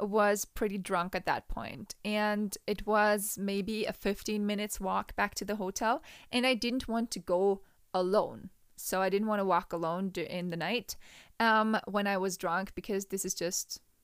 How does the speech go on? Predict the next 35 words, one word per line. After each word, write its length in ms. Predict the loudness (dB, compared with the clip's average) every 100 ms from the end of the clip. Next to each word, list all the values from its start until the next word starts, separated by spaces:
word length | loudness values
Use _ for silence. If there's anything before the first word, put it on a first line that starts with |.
| _ _ _
not 260 | 0 0 0
safe. 640 | 0 0 -2 -4 -8 2
<laughs> 540 | 2 2 -8 -14 -14 -4
So 380 | 0 6 8
I 120 | 8 4
decided 460 | 2 4 2 2
to 120 | -2
wait 220 | 0 0 -2
until 300 | -2 -2 -2
the 100 | -2
guests, 720 | 2 2 2 -4 -4 -4 -4 0
um, 440 | 2 2 0 -4
left 480 | -2 0 0 -2 -6
too, 260 | 0 2 2
because 440 | -2 -2 -4 -6 -14 _ 0
that 260 | 0 0 -2
way 340 | 0 2 0 0
I 80 | -4
was 160 | -4
accompanied 720 | -4 -4 -6 -6 -8 -6 -6
and 280 | -4 -6 -4
that 260 | -2 -2 -6 _ _ -8
it 160 | -6 -4
was 200 | -6 -4
just 300 | -6 -4 -2
less 240 | -2 -2
of 160 | -4 -2
a 260 | 0 0
risk. 480 | 2 0 0 -8 -10 -20 _ -16 -14 _ _ _ _
So 440 | -2 0 2 2 0
when 200 | 0 0
we 100 | -2
finally 480 | -2 -2 -2 -4 -2
got 460 | 4 4 4 -2
home, 400 | -2 0 0 -4